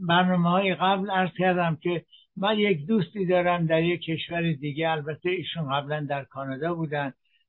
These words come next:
منتها چون مادر پیری دارن که کسی رو نداشت، زندگی کانادا رو ول کرد و رفت که از مادر پیرش مواظبت کنه که این هم بسیار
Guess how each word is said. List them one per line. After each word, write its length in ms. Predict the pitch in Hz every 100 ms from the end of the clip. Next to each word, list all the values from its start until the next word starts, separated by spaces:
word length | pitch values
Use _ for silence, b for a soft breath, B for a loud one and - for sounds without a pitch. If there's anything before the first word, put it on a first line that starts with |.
| -
منتها 420 | 165 - 170 175
چون 360 | 170 185 180 170 _ _ 151
مادر 760 | 165 139 147 147 151 165 175
پیری 440 | - 208 202 170
دارن 320 | 143 131 127 127
که 180 | -
کسی 420 | 143 147 165 - 156
رو 80 |
نداشت، 640 | 139 139 131 160 160 - 165
زندگی 580 | 131 135 127 123 151
کانادا 460 | 147 127 131 135 139
رو 120 | 135
ول 160 | 151 170
کرد 320 | 165 147 -
و 60 | 131
رفت 440 | 135 170 175 - b b b b b b _
که 100 | 170
از 260 | 156 123
مادر 460 | 143 147 143 160 147
پیرش 580 | - 175 170 165 - -
مواظبت 760 | 147 147 143 120 131 156 156
کنه 320 | - 160 156 156
که 180 | 156
این 140 | 156 139
هم 200 | 143 139
بسیار 600 | 139 - 156 160 160